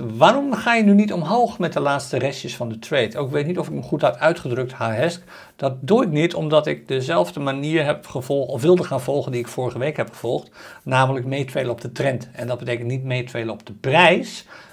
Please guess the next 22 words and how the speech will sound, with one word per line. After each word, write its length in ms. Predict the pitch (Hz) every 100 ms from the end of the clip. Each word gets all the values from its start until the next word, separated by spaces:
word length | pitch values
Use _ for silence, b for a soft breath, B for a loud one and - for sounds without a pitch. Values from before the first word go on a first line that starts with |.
| B
maar 140 | 135
meetrailen 560 | 135 135 131 131 127 123
op 140 | 123
de 100 | -
troughs. 440 | 113 - 127 - -
Oftewel, 460 | 123 - 143 139
bij 120 | 123 -
elk 260 | 160 123
dal 240 | 127 151 190
dat 180 | 165
ontstaat, 540 | - 160 - 160 202 202
hier 120 | 117
was 180 | 117 127
dus 140 | 147 151
zo'n 180 | 156
dal, 400 | 135 127 143 170 B B B B B
bij 180 | 123
elk 180 | 151 175
nieuw 240 | 160 196 185
dal 220 | 156 165
dat 160 | 165
ontstaat, 540 | 160 143 - 135 135